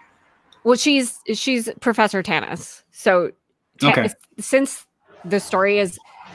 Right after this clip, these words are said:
Speaker 1: like, it's, like, its own story, but still kind of based on one. The story is basically that they're trying to save Tiny Tina from her, whatever her past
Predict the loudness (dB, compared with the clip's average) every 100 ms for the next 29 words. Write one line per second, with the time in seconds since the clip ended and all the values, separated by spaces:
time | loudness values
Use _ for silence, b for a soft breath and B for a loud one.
0 | -20 -8 0 2 2 -2 -12 -20 _ _
1 | -20 -20 -20 -20 -20 -20 _ _ _ -20
2 | -20 -14 -6 0 0 0 2 8 8 8
3 | 4 0 -2 0 2 4 4 2 0 -2
4 | -2 0 0 0 -2 -2 -2 -6 -4 -4
5 | -2 0 0 0 -2 -4 0 2 4 2
6 | 0 -4 -4 -6 -4 -2 0 -2 -4 -4
7 | -4 -4 -6 -8 -2 0 2 0 -2 -6
8 | -14 _ -4 0 0 -2 -4 -2 0 0
9 | -2 -4 -10 -18 _ _ _ -2 0 2
10 | -2 -6 -12 _ -6 -2 -2 0 0 2
11 | 2 -2 -2 -2 -2 -6